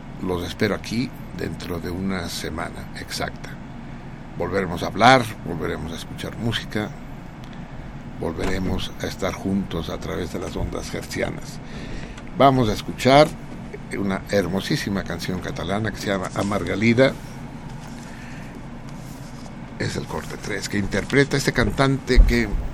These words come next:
no sé si hemos escuchado en sentido contrario, que es Joan Isaac.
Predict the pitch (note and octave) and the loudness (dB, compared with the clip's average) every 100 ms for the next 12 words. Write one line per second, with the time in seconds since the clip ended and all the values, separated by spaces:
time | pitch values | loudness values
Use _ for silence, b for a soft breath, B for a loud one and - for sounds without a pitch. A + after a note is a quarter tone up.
0 | - C3 D3 D3 - G2 F2+ E2+ F2+ E2 | -2 0 2 4 4 2 2 -2 -4 -2
1 | F#2+ F2 E2+ D#2 - F#2+ F2+ D#2 D#2+ F#2 | -2 -2 -4 -6 -4 -4 -4 -6 -2 2
2 | F#2 - G#2+ B D#2 B B B - G2+ | 8 10 10 B 2 B B B -2 2
3 | G2+ G2+ F#2 - - | 4 4 4 0 0